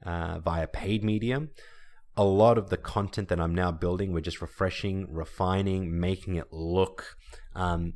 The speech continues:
incredible to the eye in order to build that brand trust and brand equity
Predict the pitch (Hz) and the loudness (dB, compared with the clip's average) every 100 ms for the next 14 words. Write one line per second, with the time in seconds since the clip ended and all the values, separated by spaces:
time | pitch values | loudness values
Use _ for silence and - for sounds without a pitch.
0 | - 90 - 110 104 104 - 87 85 87 | -6 -8 0 2 2 0 -2 -4 -2 0
1 | 90 95 107 - 92 98 98 - 80 80 | 2 2 0 -4 -2 0 -2 -4 -8 -8
2 | 82 92 98 104 98 78 - 85 90 92 | -4 2 2 2 0 -2 -4 2 4 4
3 | 92 87 - - 127 - - 87 85 87 | 0 -4 -4 0 0 -2 -6 -4 0 0
4 | 92 92 107 101 101 | 0 -2 0 0 -2